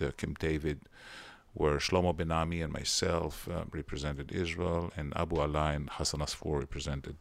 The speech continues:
uh, the Palestinians. Um,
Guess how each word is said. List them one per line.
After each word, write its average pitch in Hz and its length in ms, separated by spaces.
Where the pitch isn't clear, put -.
uh, 69 120
the 82 140
Palestinians. 82 800
Um, 80 380